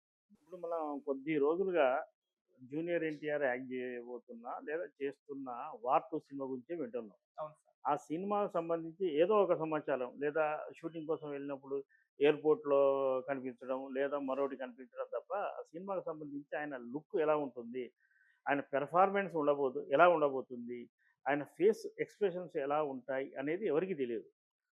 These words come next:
Speaker 1: అయితే బర్త్‌డే కావచ్చు, బర్త్‌డే సందర్భంగా దాన్ని ఒక సందర్భాన్ని తీసుకొని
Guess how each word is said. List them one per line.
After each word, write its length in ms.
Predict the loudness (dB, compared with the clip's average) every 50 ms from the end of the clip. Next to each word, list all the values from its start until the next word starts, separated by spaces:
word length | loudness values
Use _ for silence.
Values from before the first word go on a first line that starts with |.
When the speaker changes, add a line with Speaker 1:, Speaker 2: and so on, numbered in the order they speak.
| _ _ _ _ _ _
Speaker 1:
అయితే 100 | 2 2
బర్త్‌డే 500 | 4 6 4 4 6 6 8 10 10 10
కావచ్చు, 440 | 12 10 10 10 10 8 4 2 2
బర్త్‌డే 400 | 4 4 4 4 4 0 0 0
సందర్భంగా 640 | 0 -2 -4 -2 -2 -2 -2 -4 -6 -6 -4 -4 -2
దాన్ని 420 | 0 0 0 0 0 -2 -4 -4
ఒక 200 | -2 -2 -2 -2 -2 -2 0 -2 -2 -4 -6 -8 -10 -12 -12 -12
సందర్భాన్ని 600 | -10 -6 0 2 2 2 0 -4 -8 -6 -6 -6
తీసుకొని 640 | -8 -10 -14 -18 _ _ -10 -10 -10 -10 -10 -12